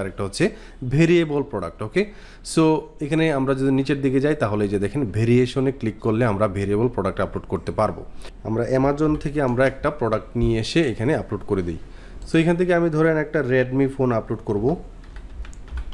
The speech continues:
Redmi লিখে সার্চ করলাম, then হচ্ছে এটা আসলো।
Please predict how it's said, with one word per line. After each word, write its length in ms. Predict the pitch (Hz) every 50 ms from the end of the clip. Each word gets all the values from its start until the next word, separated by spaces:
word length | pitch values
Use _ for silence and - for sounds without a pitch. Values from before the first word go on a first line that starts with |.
| - - - - - - - - 113 104
Redmi 300 | 107 110 107 110 110 113 110
লিখে 180 | 117 - 123 117 117
সার্চ 180 | 123 117 113 - - -
করলাম, 260 | 127 120 120 131 156 185 185 170 - - - - 101
then 120 | 98 95 101 98
হচ্ছে 220 | 95 - - 104 101 95 101 98
এটা 140 | 87 87 101 98 95
আসলো। 260 | - - - 127